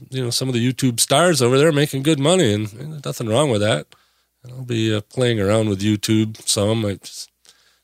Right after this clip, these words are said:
never quite got into the, the video thing. I mean, I can do it, but, eh, anyway.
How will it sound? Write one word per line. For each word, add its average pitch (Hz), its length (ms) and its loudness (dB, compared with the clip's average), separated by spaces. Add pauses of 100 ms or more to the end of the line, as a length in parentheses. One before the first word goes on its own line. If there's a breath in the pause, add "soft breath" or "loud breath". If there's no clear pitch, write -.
(120)
never 135 180 -10
quite 113 300 -2
got 104 200 4
into 104 360 0
the, 98 300 0
the 113 100 -6
video 104 400 2
thing. 107 340 0
I 101 60 -2
mean, 98 200 -6
I 104 140 -12
can 95 220 -10
do 101 260 2
it, 101 100 -2 (240)
but, - 120 -20 (260)
eh, 165 180 0 (240)
anyway. 73 320 -20